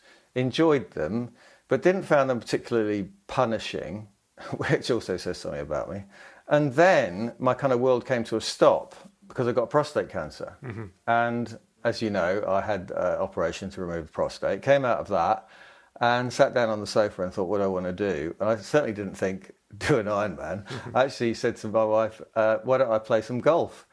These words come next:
Speaker 1: So I went back to golf, uh, bought some new clubs, joined a club and started playing golf. And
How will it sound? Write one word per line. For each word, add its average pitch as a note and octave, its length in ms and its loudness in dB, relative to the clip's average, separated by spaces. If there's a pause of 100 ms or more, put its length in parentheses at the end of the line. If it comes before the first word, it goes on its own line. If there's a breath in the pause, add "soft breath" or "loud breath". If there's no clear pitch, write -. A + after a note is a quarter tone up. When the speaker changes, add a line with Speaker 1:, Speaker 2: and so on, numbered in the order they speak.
(500 loud breath)
Speaker 1:
So C3+ 480 6
I C#3 60 4
went D#3 180 2
back D3 180 2
to B2+ 80 -6
golf, A2+ 480 0 (120)
uh, G#2+ 160 4
bought A#2 240 -2
some A#2+ 140 -6
new A2+ 120 0
clubs, A2 640 -2
joined C3 180 4
a A2+ 60 -4
club G2+ 420 0 (180)
and A#2 400 0 (280)
started A2+ 260 4
playing G#2+ 240 -2
golf. G2 460 0
And G#2+ 340 0